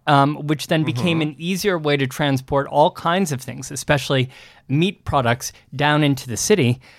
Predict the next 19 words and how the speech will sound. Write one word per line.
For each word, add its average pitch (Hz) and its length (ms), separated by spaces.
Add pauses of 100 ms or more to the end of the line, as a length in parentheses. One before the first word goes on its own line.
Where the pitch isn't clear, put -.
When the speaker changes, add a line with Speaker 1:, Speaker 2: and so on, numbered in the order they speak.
(160)
Speaker 1:
And 156 180
as 160 220
Speaker 2:
Yeah. 123 80
Speaker 1:
a - 60
result, 220 340
then, 151 180
all 147 280
sorts 147 420
of 127 240
meat 156 400
processing 175 720
factories 156 600 (360)
popped 214 320
up 170 300
over 180 280
on 151 160
the 131 80
west 123 300
side. 151 500